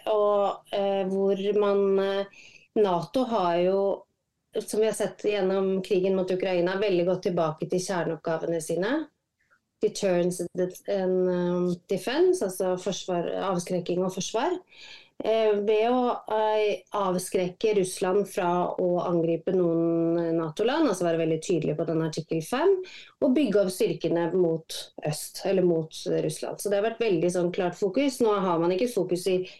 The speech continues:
nato på sånne out of area-operasjoner og sånt som man hadde tidligere. Mens E U har jo gjort, eh, alt mulig på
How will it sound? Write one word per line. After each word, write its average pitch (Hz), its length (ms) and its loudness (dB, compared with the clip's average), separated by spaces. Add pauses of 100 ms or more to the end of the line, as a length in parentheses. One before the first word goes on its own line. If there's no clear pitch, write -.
(340)
nato 165 320 0
på 185 140 0
sånne 180 180 4
out 170 200 0
of 170 100 -2
area-operasjoner 156 1120 -2
og 151 60 -2
sånt 165 180 -4
som 175 140 -2
man 165 160 0
hadde 160 160 -2
tidligere. 156 340 -2 (460)
Mens 254 420 2
E 220 300 2
U 349 320 2
har 226 180 2
jo 254 140 4 (100)
gjort, 233 420 -2 (1200)
eh, 226 380 -2 (920)
alt 254 220 2
mulig 214 340 4
på 277 60 -2